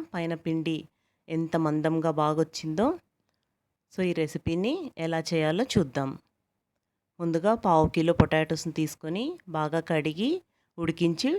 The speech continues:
పక్కనుంచుకోవాలి. దాన్ని తొక్క తీసి, మెత్తగా మ్యాష్ చేసి పెట్టుకోవాలి. ఒక పెద్ద సైజు ఆనియన్ని సన్నగా కట్ చేసి పెట్టుకోవాలి. ఇందులో సన్నగా తరిగిన అల్లం, పచ్చిమిర్చి ముక్కల్ని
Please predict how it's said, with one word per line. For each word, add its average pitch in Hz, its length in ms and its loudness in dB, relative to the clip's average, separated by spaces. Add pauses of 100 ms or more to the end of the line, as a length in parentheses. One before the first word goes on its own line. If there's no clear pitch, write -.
(180)
పక్కనుంచుకోవాలి. 156 920 0 (600)
దాన్ని 165 360 -2 (720)
తొక్క 170 280 -2
తీసి, 170 340 -2 (420)
మెత్తగా 175 420 0 (100)
మ్యాష్ 151 260 -2
చేసి 160 340 -2 (180)
పెట్టుకోవాలి. 139 680 -4 (840)
ఒక 165 120 -6 (100)
పెద్ద 151 280 4
సైజు 170 360 2 (180)
ఆనియన్ని 156 460 0 (200)
సన్నగా 170 500 -2
కట్ 160 180 -4
చేసి 160 280 -6
పెట్టుకోవాలి. 156 560 -4 (560)
ఇందులో 170 400 0
సన్నగా 165 580 2
తరిగిన 160 360 0 (220)
అల్లం, 170 340 -2 (220)
పచ్చిమిర్చి 160 600 -2
ముక్కల్ని 156 420 -4